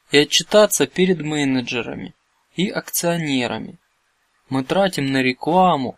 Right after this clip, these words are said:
мы нанимаем звезд моделей, все, дескать, так делают. Но то, что делают все, неэффективно. Эффективность чего-либо пропадает, если этим начинают заниматься все.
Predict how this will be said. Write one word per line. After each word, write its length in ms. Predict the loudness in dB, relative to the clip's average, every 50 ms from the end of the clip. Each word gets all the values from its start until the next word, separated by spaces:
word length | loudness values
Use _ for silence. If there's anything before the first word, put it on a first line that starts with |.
| _ -12
мы 140 | -8 -6 -6
нанимаем 680 | -4 -4 -6 -4 -4 -2 0 2 2 2 2 0 -2
звезд 460 | -4 -6 -6 -6 -6 -6 -6 -6 -8 -6
моделей, 720 | -4 -4 -4 -4 -2 -2 0 0 0 -2 -4 -6 -12 _ _ _ _ _ _ _ _ _
все, 340 | -10 -8 -4 0 0 0 2
дескать, 460 | 2 2 0 0 0 0 -2 -4 _
так 340 | -2 0 0 0 0 -2 -10
делают. 680 | -10 -6 -2 -2 -2 -2 -2 -4 -8 -10 -16 _ -20 _ _ _ _ _ _ _ _ _ _ _ _ _ _ _ _ _ _ _ _ _ _ _ _ _ -4
Но 100 | -4 -2
то, 160 | 0 0 0 0
что 220 | 0 0 -2 -2
делают 420 | -2 0 0 2 2 2 2 0
все, 480 | -2 0 0 0 2 2 -2 -4 -4 -6 -6
неэффективно. 960 | -6 -4 -4 -4 -4 -6 -8 -8 -8 -10 -6 -4 -2 -2 -2 -4 -6 -8 -10 _ -14
Эффективность 800 | -12 -6 -6 -6 -6 -4 -4 -4 -2 0 0 0 -2 -4 -4
чего-либо 640 | -4 -4 -2 0 -2 -2 -2 -2 -4 -2 -2 -2 -2
пропадает, 720 | -2 -6 -6 -4 -4 -6 -6 -4 -4 -4 -4 -6 -10 _ -10
если 380 | -8 -8 -6 -4 -2 0 -2
этим 220 | -2 -2 -4 -4 -4
начинают 520 | -4 -4 -6 -6 -4 -4 -4 -4 -4 -6
заниматься 600 | -6 -6 -4 -4 -4 -6 -8 -8 -8 -8 -8 -6
все. 420 | -4 -2 -2 -2 -2 -4 -10 -12